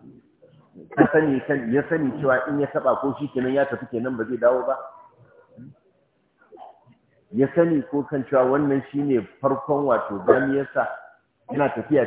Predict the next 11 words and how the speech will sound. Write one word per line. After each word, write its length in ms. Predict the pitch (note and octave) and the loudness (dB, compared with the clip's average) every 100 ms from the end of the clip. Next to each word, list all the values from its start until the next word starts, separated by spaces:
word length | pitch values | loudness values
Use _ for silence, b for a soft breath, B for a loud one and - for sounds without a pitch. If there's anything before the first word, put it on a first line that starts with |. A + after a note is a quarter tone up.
| - | 2
tiryan 320 | D3 D3+ D3 | 2 2 2
tiryan 380 | D3+ C#3+ D3+ D3 | -2 -2 -2 0
yana 160 | C3+ - | 0 0
aikin 320 | C3 - A2+ | -4 -6 -8
ƴan 360 | - - C3+ C#3+ B2 | -8 -8 -8 -6 -8
aljanna. 480 | G2 C3+ D3 B2+ - - - _ _ - | -2 0 2 0 -2 -6 -18 _ _ -10
Sai 140 | D3 | 0
ya 100 | C3 - | 0 2
aiki 300 | D#3 D3+ - | 2 2 0
na 80 | A#2+ | -4
ƴan 200 | A#2 C#3 | -2 -2